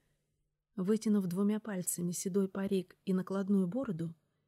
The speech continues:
я увидела под ними перевитую резинкой пачку исписанных тетрадных листов. «Боже!» Я села на пол и прижалась спиной к кровати.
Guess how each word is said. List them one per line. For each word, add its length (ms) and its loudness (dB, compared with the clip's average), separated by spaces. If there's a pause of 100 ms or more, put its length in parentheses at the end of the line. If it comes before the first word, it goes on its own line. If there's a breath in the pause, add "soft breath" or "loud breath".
(280)
я 240 2
увидела 460 0
под 240 -6
ними 280 2
перевитую 580 -2
резинкой 500 -2
пачку 520 -8
исписанных 580 -4
тетрадных 520 -4
листов. 500 -6 (1300)
«Боже!» 680 0 (920)
Я 200 4
села 360 0
на 220 0
пол 340 -6
и 80 -6
прижалась 640 -2
спиной 360 2
к 40 -14
кровати. 640 -6